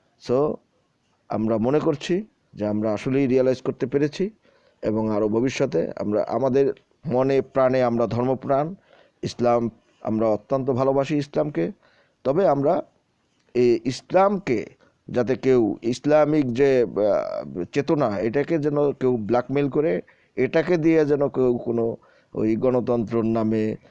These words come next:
স্বৈরতন্ত্রের নামে, আমলাতন্ত্রের নামে, পরিবারতন্ত্রের নামে, অমুক অমুক ব্যক্তি অমুক করেছে, সব তা-, সে করেছে, এইগুলা করে, করে, করে, করে এই চেতনা টেতনা ভ্যা-, ভ্যারাইটিস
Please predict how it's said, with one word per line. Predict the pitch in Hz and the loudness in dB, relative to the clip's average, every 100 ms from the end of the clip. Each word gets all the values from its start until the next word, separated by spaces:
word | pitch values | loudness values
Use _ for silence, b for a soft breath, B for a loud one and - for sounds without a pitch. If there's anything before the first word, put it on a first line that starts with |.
| b b | b b
স্বৈরতন্ত্রের | - 123 120 120 110 98 113 | 0 2 2 0 -2 0 0
নামে, | 107 107 107 107 104 107 b b | 0 0 0 -2 -2 -6 b b
আমলাতন্ত্রের | - 120 123 120 123 110 101 110 107 | -4 0 0 0 0 -2 -2 -2 0
নামে, | 107 107 104 104 104 - b b b _ | -2 -2 -2 -2 -4 -8 b b b _
পরিবারতন্ত্রের | 135 139 127 123 - 117 101 113 107 | 0 2 4 2 0 -4 -2 -2 0
নামে, | 107 107 104 104 98 - b b | 0 0 -2 -2 -4 -8 b b
অমুক | 131 143 143 113 | -2 2 2 2
অমুক | 127 127 123 | 0 0 0
ব্যক্তি | 110 123 - - 123 | 0 0 -2 -2 2
অমুক | 120 127 123 - | 2 2 -2 -2
করেছে, | 120 110 107 | -2 -2 -4
সব | - 151 147 - - | -2 -2 -4 -6 -2
তা-, | 98 | -2
সে | 104 131 | 0 -2
করেছে, | 127 123 113 104 104 | 0 0 0 0 0
এইগুলা | 127 143 151 156 151 | 0 0 0 0 0
করে, | - 131 131 | 0 0 0
করে, | 139 135 | 0 0
করে, | 131 123 123 | 0 0 0
করে | 127 143 147 | 0 0 0
এই | 123 | -2
চেতনা | 123 - 127 127 | -4 -2 -2 -2
টেতনা | - 117 127 131 123 | -4 -8 -6 -4 -4
ভ্যা-, | 110 110 107 | -2 -2 0
ভ্যারাইটিস | 113 120 120 143 160 | 2 2 0 -2 -4